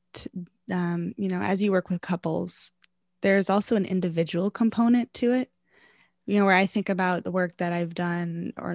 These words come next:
you know, my husband and I have done, like, we've done couples therapy together. We both have done individual therapy. I do a lot of personal development work just in my profession and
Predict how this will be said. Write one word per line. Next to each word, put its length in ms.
you 100
know, 60
my 160
husband 340
and 80
I 40
have 160
done, 260
like, 180
we've 180
done 400
couples 320
therapy 340
together. 560
We 80
both 300
have 160
done 180
individual 540
therapy. 880
I 80
do 160
a 20
lot 220
of 80
personal 340
development 600
work 240
just 300
in 140
my 120
profession 760
and 360